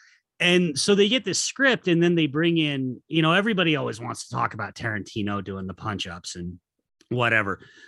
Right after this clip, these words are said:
but the more important person they bring in is they bring in Robert Towne.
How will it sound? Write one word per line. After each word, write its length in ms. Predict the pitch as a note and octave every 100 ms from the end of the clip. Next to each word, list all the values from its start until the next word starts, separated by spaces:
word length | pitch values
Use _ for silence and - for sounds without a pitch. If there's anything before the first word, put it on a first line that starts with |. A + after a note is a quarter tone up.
| -
but 100 | F3+
the 60 |
more 180 | C4+ E4
important 460 | C3 - A3+ G3 -
person 280 | A#2+ - G#2
they 120 | G2
bring 280 | G#2+ G2 F#2+
in 240 | F#2+ G2+ -
is 160 | C3
they 100 | D#3
bring 200 | C#3+ A3+
in 160 | F3+ G#2
Robert 400 | G#2+ A#2 F#2+ -
Towne. 440 | - - D2 -